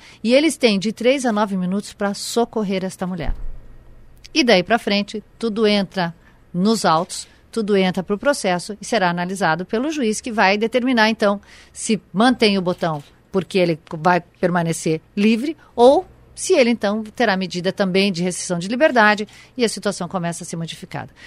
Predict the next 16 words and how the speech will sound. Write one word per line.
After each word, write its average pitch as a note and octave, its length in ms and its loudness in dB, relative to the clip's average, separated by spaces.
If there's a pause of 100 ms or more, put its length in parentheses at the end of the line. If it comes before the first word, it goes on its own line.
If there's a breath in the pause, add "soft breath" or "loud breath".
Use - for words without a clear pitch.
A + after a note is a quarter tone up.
(120)
Então, C#4 380 0
esse E4 300 2
botão C4 280 2
vem F#3 200 -2
pra G#3 160 2
auxiliar, F3 440 0 (220 soft breath)
vem F3 100 -10
pra F3 160 -8
garantir, G3+ 640 4
vem F3 140 -4
pra F3+ 120 0
dar F3+ 140 2
mais G#3 260 2
segurança B3 640 4
pra F#3 120 -4
mulher, E3 380 -2